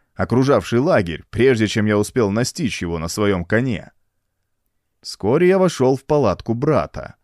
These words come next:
Пастух стоял перед ним на коленях, держа в обеих руках необыкновенную находку, и рассказывал князю своё приключение.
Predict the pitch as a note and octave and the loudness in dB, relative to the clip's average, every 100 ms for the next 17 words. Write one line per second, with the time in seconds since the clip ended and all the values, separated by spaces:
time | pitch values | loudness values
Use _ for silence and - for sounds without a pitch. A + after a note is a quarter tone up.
0 | _ _ _ _ _ _ _ _ _ _ | _ _ _ _ _ _ _ _ _ _
1 | A2+ D#3 - C4+ - A3 A3+ A3+ G3 G#3 | -2 0 0 -2 0 2 4 2 2 -2
2 | F#3+ G3 F#3+ F#3 F#3+ F#3+ B2 D#2+ C#2+ F2 | 0 2 2 2 2 2 0 -2 -8 -2
3 | G#2+ A2+ B2 G#2+ G2+ G#2+ G2 A2 G2+ C#3 | -2 2 4 4 4 2 2 0 2 0
4 | G2+ G#2+ A2 A2+ C3 C#3+ B2+ G2+ G#2 A2 | 2 0 0 0 0 2 2 2 0 0
5 | B2+ - C3 - - C2+ _ _ _ _ | 0 0 0 -2 -10 -12 _ _ _ _
6 | _ E2+ F2+ - A2+ B2 C3 A#2 G#2 A2 | _ -6 -4 2 2 4 0 0 0 0
7 | A2 A#2+ A#2+ G#2 F#2 G#2 A2 B2 - G3 | 0 -2 0 0 0 -4 -4 -6 -2 -2
8 | F#2 C#2 - | -4 -8 -16